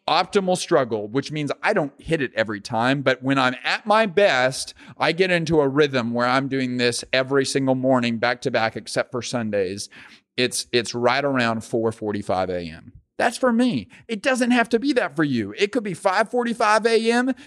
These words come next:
It could be six forty-five A M. But what represents for you optimal struggle, where it's like, "Man, I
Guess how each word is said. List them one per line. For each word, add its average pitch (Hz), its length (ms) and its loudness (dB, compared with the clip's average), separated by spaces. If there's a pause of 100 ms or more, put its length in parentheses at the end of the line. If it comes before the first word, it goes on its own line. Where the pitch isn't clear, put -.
(120)
It 202 160 2
could 220 120 0
be 185 320 -2
six 208 280 -2
forty-five 240 520 2
A 240 60 4
M. 240 380 0 (260)
But 175 220 2
what 196 340 2
represents 208 680 2
for 175 160 0
you 143 440 0
optimal 160 500 0
struggle, 117 460 0
where 120 160 -2
it's 123 160 -6
like, 123 120 0
"Man, 170 400 -2 (120)
I 208 240 2